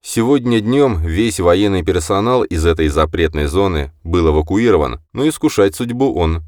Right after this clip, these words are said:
не собирался. И очень удачно, что он был так дотошен.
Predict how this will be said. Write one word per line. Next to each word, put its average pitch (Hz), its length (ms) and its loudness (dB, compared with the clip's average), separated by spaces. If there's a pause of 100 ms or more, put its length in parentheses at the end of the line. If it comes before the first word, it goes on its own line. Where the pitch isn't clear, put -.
не 76 220 -4
собирался. 80 800 -2 (540)
И 73 100 -2
очень 80 300 0
удачно, 110 400 -2
что 78 200 -4
он 104 160 -2
был 123 140 -6
так 67 260 -6
дотошен. 69 540 -8